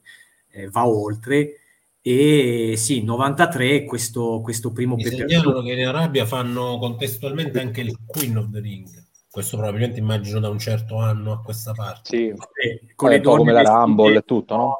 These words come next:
Speaker 1: fino al collo praticamente, perché ovviamente non si possono vestire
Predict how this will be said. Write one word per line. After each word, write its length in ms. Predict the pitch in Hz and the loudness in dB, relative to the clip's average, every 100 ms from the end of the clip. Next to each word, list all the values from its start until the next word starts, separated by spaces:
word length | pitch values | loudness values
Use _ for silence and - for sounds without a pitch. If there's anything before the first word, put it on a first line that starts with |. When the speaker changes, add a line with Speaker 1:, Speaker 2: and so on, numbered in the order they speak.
| - | -10
Speaker 1:
fino 360 | - 147 139 135 | -10 -4 -2 0
al 160 | 131 | -2
collo 480 | - 127 123 123 139 | -4 -2 0 -2 -4
praticamente, 680 | 123 120 117 - 113 107 107 | -8 -10 -8 -6 -6 -6 -8
perché 260 | 98 - | -12 -12
ovviamente 440 | 107 113 110 101 98 | -10 -6 -8 -8 -12
non 100 | 98 | -14
si 160 | - | -18
possono 340 | - 104 107 101 | -18 -16 -12 -8
vestire 760 | 110 - - 98 101 107 | -8 -8 -10 -6 -6 -6